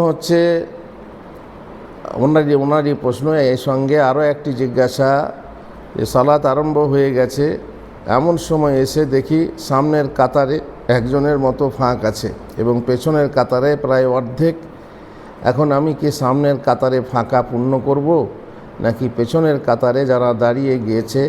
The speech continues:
তাদের সঙ্গে দাঁড়িয়ে যাব? না, কাতারের ফাঁক বন্ধ করা এটা জরুরি। এই জন্যে যেহেতু পেছনের কাতার আছে, সেহেতু আপনার উচিত হলো যে আপনি সামনের কাতারের ফাঁকটা বন্ধ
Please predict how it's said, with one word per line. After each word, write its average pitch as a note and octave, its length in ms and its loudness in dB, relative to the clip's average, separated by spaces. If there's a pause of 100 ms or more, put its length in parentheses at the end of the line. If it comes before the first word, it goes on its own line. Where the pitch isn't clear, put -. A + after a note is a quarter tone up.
(460)
তাদের B2+ 280 2
সঙ্গে B2+ 440 -2
দাঁড়িয়ে B2+ 400 2
যাব? A2 200 2 (220)
না, A#2+ 120 2 (540)
কাতারের C3 520 2
ফাঁক C3 300 0 (100)
বন্ধ C3+ 320 0
করা C3 340 2 (100)
এটা - 220 -2
জরুরি। A#2+ 460 -2 (600)
এই A2+ 140 0
জন্যে C3 320 2 (120)
যেহেতু C#3 400 0 (140)
পেছনের D#3+ 380 0
কাতার C3 400 2
আছে, A#2+ 340 0 (400)
সেহেতু B2+ 540 0
আপনার C3 420 2
উচিত C3+ 360 -2
হলো C3 220 4 (600)
যে B2 100 4
আপনি B2+ 320 2
সামনের D3+ 560 0 (100)
কাতারের C3+ 460 2
ফাঁকটা B2+ 540 -2
বন্ধ B2+ 280 0